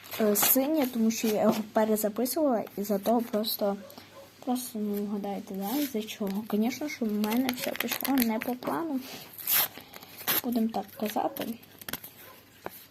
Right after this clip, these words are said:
Це відео, перед тим, як я буду монтувати, я обов'язково його збережу, щоб якщо щось піде не так, щоб потім, якщо що, то ще на всякий случай.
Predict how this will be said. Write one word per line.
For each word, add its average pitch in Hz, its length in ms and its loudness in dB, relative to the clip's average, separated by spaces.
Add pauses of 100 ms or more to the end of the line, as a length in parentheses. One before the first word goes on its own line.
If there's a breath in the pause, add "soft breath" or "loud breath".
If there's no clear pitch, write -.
(160)
Це 262 260 6
відео, 269 540 6
перед 233 360 0
тим, 226 200 4
як 226 160 -2
я 220 60 0
буду 233 240 -2
монтувати, 220 800 2
я 226 60 0
обов'язково 233 800 -2
його 214 360 2 (420 loud breath)
збережу, 226 840 4 (100)
щоб - 180 2
якщо 240 460 6
щось 226 280 2
піде 214 300 0
не - 240 2
так, 247 300 10
щоб - 160 -2 (720 loud breath)
потім, 220 320 0
якщо 214 260 2
що, 233 220 -4 (240)
то 226 60 -4
ще 226 180 -4
на 214 60 2
всякий - 640 -2
случай. - 600 -6